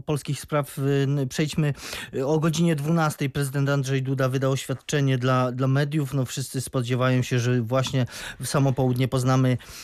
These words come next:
jego wersję na reformę K R S i Sądu Najwyższego. Czy pan prezydent uwzględni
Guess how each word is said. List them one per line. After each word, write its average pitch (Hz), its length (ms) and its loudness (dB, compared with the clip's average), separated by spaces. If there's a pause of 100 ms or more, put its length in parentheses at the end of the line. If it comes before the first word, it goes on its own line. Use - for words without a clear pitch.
(100)
jego 139 320 2
wersję 127 440 0
na 120 180 4
reformę 120 440 0
K 127 120 -2
R 117 120 2
S 120 220 0
i 117 60 -6
Sądu 120 380 0
Najwyższego. 120 640 0
Czy - 120 -4
pan 120 200 0
prezydent 117 400 0
uwzględni 120 680 2